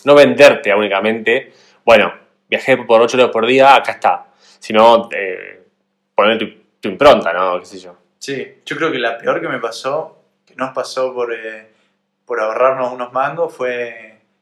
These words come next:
Speaker 2: en la India. Muchas de las historias estas de, de lo peor que me pasó fue <laughs> me pasan en la India. Eh, que en los trenes de la India, que tienen varias categorías, una vez, eh, no conseguimos pasaje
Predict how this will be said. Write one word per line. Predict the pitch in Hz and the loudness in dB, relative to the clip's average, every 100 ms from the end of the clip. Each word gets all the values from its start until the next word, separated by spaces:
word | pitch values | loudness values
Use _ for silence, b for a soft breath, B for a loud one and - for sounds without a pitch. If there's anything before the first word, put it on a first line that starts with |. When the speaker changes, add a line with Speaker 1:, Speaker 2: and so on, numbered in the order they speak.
| _ | _
Speaker 2:
en | 120 113 | _ -10
la | 110 | -8
India. | 123 113 104 101 _ _ | -8 -12 -20 -20 _ _
Muchas | - 120 | -10 -8
de | 113 | -8
las | |
historias | 113 123 120 117 | -12 -10 -10 -10
estas | 117 113 107 | -10 -10 -10
de, | 107 107 | -16 -20
de | 113 | -14
lo | 117 | -12
peor | 123 127 | -8 -8
que | 123 | -8
me | |
pasó | 117 - 131 | -12 -12 -16
fue | 120 | -20
<laughs> | 110 107 _ 131 | -20 -20 _ _
me | 139 | -18
pasan | 131 131 | -12 -10
en | 123 | -8
la | 117 | -6
India. | 123 139 156 _ _ _ _ _ _ _ | -8 -10 -18 _ _ _ _ _ _ _
Eh, | 131 123 123 120 117 117 113 _ _ _ _ _ _ _ _ _ | -6 -4 -2 0 0 -4 -8 _ _ _ _ _ _ _ _ _
que | 127 | -12
en | 120 | -10
los | 120 | -8
trenes | - 160 151 | -6 -4 -2
de | |
la | 131 | -2
India, | 135 139 | -2 -6
que | 135 | -8
tienen | 113 120 120 | -10 -12 -2
varias | 131 135 | -2 -2
categorías, | 117 - 113 120 147 156 - _ _ _ _ | -8 -10 -12 -8 -8 -8 -14 _ _ _ _
una | 120 120 | -8 -6
vez, | 123 131 - - | -4 -8 -12 -18
eh, | 151 120 117 117 | -10 -8 -8 -8
no | 120 | -8
conseguimos | 139 139 127 127 135 131 | -8 -8 -6 -6 -8 -6
pasaje | 120 - 127 - 113 110 | -6 -2 -4 -4 -16 -18